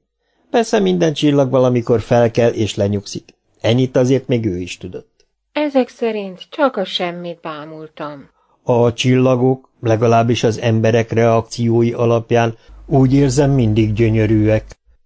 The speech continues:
Speaker 1: Függetlenül attól, hogy az adott pillanatban valamelyikük éppen látható-e vagy sem.”
Speaker 2: „Így igaz.”
Speaker 1: mormolta Glédia kissé csalódottan. Éles kattanással függőleges helyzetbe állította a nyugágyat, és felállt.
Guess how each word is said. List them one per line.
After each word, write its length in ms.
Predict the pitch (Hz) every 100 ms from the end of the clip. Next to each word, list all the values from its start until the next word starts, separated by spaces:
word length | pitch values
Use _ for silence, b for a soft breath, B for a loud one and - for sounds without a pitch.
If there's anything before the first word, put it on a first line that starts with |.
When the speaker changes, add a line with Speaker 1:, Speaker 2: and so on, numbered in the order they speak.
| _ _
Speaker 1:
Függetlenül 800 | 123 123 120 117 117 117 123 120
attól, 500 | 113 113 127 120 120
hogy 160 | 123 117
az 120 | 110
adott 360 | - 123 117 -
pillanatban 720 | 117 123 123 120 113 120 120
valamelyikük 760 | 117 117 117 113 110 113 123 -
éppen 400 | 123 - 120 113
látható-e 800 | 117 117 - 110 - 117 117 110
vagy 180 | 113
sem.” 360 | 107 - 92 85 _ _ _
Speaker 2:
„Így 280 | - 285 254
igaz.” 440 | 233 226 226 220 - _ _ _ _ _ _ _
Speaker 1:
mormolta 600 | - 127 123 123 123 131
Glédia 540 | 117 120 120 117 120 117
kissé 380 | 123 110 123 113
csalódottan. 840 | 117 110 110 107 107 - 104 - _ _ _ _ _ _ _ _ _
Éles 380 | 233 220 135 -
kattanással 760 | 156 156 156 147 147 - 147
függőleges 680 | 147 135 113 113 107 107 104
helyzetbe 480 | 113 107 110 107 107
állította 560 | 110 110 104 113 - 101
a 20 |
nyugágyat, 540 | 117 123 127 123 113
és 180 | 113 110
felállt. 420 | - 85 82 -